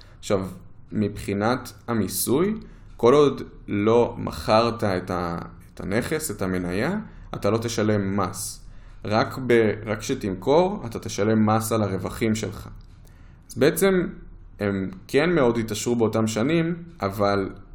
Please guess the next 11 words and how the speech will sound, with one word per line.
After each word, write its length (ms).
הם 160
עדיין 440
לא 200
מכרו 500
או 40
מימשו 520
את 120
הרווח 400
הזה. 220
זאת 80
אומרת, 480